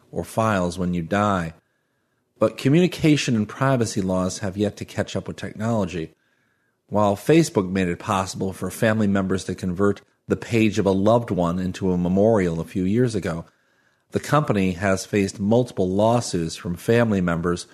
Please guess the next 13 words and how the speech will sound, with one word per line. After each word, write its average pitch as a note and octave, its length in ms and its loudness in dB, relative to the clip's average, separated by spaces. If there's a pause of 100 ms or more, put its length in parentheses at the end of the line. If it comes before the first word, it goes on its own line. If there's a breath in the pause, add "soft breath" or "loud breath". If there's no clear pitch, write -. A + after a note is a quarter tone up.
(280 soft breath)
who G#2+ 100 0
wanted G2 420 0
deeper G#2 340 0
access G2 720 -2 (320 loud breath)
to - 120 -12
their F2+ 140 2
kids' - 460 0
Facebook A2+ 520 -2
accounts E2+ 460 -6
after E2+ 260 -8
a F2 40 -8
sudden E2+ 420 -4
death. F#2 400 0